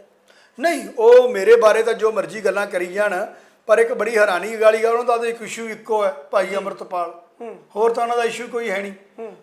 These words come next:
Speaker 1: ਉਹ ਇਸ਼ੂ ਉਦੋਂ ਚੁੱਕਦੇ ਨੇ ਜਥੇਦਾਰ ਸਾਹਿਬ, ਜਦੋਂ ਇਲੈਕਸ਼ਨ ਨੇੜੇ ਆਉਂਦੇ ਨੇ।
Speaker 2: ਹੂੰ।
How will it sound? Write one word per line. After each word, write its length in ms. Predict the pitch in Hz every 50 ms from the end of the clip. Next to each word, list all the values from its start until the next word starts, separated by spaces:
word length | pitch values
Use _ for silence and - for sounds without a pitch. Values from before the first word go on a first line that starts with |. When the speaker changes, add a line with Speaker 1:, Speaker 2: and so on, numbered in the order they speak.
| _ -
Speaker 1:
ਉਹ 160 | 220 233 233
ਇਸ਼ੂ 320 | 233 233 233 247 247 240 220
ਉਦੋਂ 280 | 214 214 247 262 269
ਚੁੱਕਦੇ 440 | - - 247 226 233 240 214 226 233
ਨੇ 80 | 233 233
ਜਥੇਦਾਰ 460 | - 214 - 190 214 208 226 226 214
ਸਾਹਿਬ, 640 | - - 214 220 226 226 220 208 220 240 247 247 - - - - _ _ 170
ਜਦੋਂ 360 | 143 - 226 233 240 240 247 226
ਇਲੈਕਸ਼ਨ 420 | 208 214 202 - - 233 233 214
ਨੇੜੇ 280 | 185 170 165 170 165 143
ਆਉਂਦੇ 240 | - - _ _
ਨੇ। 180 | _ _ _ _ _ _ _ _ _ _ _ _
Speaker 2:
ਹੂੰ। 200 | 214 208 196